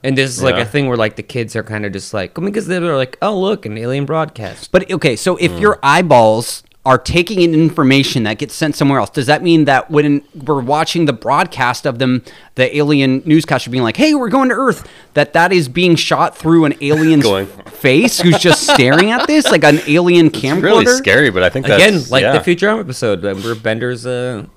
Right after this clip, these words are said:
Speaker 1: you know, one of his eyes is recording it.
Speaker 2: But it makes more sense 'cause he's a robot. These are flesh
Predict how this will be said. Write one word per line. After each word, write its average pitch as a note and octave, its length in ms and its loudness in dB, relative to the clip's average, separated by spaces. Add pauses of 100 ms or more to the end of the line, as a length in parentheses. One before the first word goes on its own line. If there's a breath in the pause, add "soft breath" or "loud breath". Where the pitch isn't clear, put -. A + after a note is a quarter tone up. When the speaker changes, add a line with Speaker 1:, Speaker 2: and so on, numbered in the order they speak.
Speaker 1:
you A2+ 100 -16
know, A#2+ 260 -12 (680)
one A#2 160 -6
of A#2+ 60 -6
his A#2 100 -8
eyes B2+ 260 -4
is A2+ 80 -20
recording A#2 500 -10
it. F2 120 -16 (200 soft breath)
Speaker 2:
But - 100 -4
it - 20 4
makes D#3 160 2
more D#3 100 2
sense D3 220 -2
'cause G2 140 -12
he's A2+ 120 -6
a F#2+ 60 -6
robot. F2 600 -4
These A#2 140 -8
are A2 120 -2
flesh - 680 -6